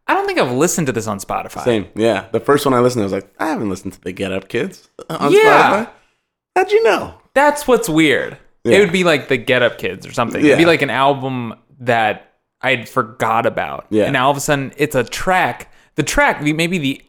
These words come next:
Speaker 1: track from the Get Up Kids album, the only one I really knew.
Speaker 2: Right, yeah.
Speaker 1: And all of a sudden, that's right there.
Speaker 2: Yeah.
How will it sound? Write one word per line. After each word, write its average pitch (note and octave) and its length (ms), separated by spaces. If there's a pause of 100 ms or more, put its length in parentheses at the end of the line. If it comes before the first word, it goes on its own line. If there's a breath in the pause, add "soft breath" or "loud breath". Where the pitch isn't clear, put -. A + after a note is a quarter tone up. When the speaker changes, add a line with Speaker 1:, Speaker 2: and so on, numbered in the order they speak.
Speaker 1:
track D3 500 (180)
from C#3+ 380
the A#2 220 (100)
Get B2 180
Up A2+ 120
Kids A#2 260
album, A2 400 (300 soft breath)
the C#3+ 160
only F3 320
one D3 180
I C3 40
really A#2 280
knew. F#2+ 300 (160)
Speaker 2:
Right, F#2+ 320
yeah. G2+ 240
Speaker 1:
And C#3 80
all C3+ 80
of A#2+ 60
a A2+ 40
sudden, A#2+ 220
that's A2+ 240
right A2 180
there. A2+ 400
Speaker 2:
Yeah. F#2+ 220